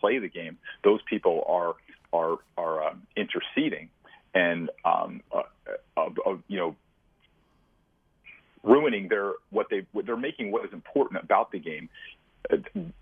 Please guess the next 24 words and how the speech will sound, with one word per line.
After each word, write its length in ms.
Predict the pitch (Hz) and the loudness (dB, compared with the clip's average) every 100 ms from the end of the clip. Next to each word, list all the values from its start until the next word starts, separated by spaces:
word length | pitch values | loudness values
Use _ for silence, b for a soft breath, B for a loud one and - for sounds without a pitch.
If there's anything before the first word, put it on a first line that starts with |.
| - | 6
getting 260 | 123 117 107 | 6 6 0
in 80 | |
that 260 | 104 95 - | 2 2 0
beforehand, 640 | 98 - 131 123 113 82 | -10 -2 4 4 2 -6
before 240 | 98 139 131 | -4 -2 -2
they 80 | |
even 180 | 113 110 | -6 -6
know 100 | 107 | -8
how 140 | - 104 | -6 -10
to 60 | |
play 260 | - - 101 | -4 -2 0
the 80 | 85 | -2
game. 200 | - - | -8 -6
So 80 | 95 | -2
they're 80 | 90 | 0
teaching 300 | - 170 123 | 0 0 -2
them 80 | 95 | -2
that 140 | 90 | -2
winning 220 | - 254 233 | -2 -2 -2
a 60 | - | -2
tournament 360 | 139 127 92 90 | -2 -2 -4 -8
is 140 | 92 85 | -8 -4
more 180 | 98 110 | 0 0
important 480 | - 131 - - | 0 -2 -2 -8